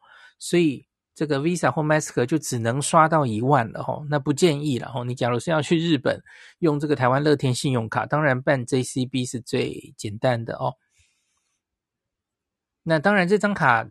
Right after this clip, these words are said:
就是它有一些药妆店啊、唐吉诃德啊，还有大国药妆，像是大国药妆其实都没有跟我们这些，呃，部落客或是异业合作，可是它唯一就是跟台湾乐天有合作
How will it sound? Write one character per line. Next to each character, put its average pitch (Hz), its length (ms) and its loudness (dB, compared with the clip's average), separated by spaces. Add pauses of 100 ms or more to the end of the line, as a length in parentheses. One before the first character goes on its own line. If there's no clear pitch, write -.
就 - 140 -10
是 135 560 -2 (140)
它 165 240 -2
有 131 200 2
一 156 120 0
些 147 580 2 (420)
药 151 200 2
妆 147 280 0
店 147 300 0
啊、 131 240 2
唐 131 220 -6
吉 135 160 -4
诃 160 160 0
德 127 260 -2
啊， 127 100 0
还 127 180 -4
有 139 100 -2
大 156 240 4
国 131 240 0
药 143 180 4
妆， 123 300 -2
像 190 120 -2
是 208 60 -2
大 196 160 2
国 151 300 0
药 185 180 0
妆 156 180 -2
其 143 140 -6
实 143 140 -4
都 165 200 0
没 160 160 0
有 135 140 0
跟 143 240 -4
我 123 80 -2
们 117 220 -6
这 135 120 -4
些， 135 300 -2 (520)
呃， 131 140 0
部 143 140 0
落 139 160 4
客 123 400 -2 (240)
或 147 240 0
是 135 160 -2
异 143 220 -6
业 127 160 2
合 110 160 -2
作， 123 340 -6 (140)
可 135 100 -8
是 165 120 -8
它 175 120 6
唯 151 160 4
一 165 160 0
就 160 140 -2
是 156 80 -4
跟 156 160 0
台 139 140 4
湾 135 120 6
乐 139 140 2
天 120 220 -4
有 110 120 -8
合 117 140 -10
作 127 260 -4